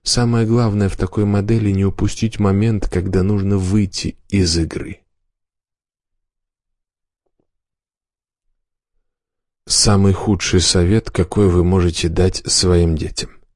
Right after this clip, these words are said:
Если вы родились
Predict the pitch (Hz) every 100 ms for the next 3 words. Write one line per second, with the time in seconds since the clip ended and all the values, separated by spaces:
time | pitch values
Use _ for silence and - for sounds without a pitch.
0 | _ _ _ _ _ _ _ _ _ _
1 | _ _ _ 101 117 - 135 131 120 117
2 | 127 123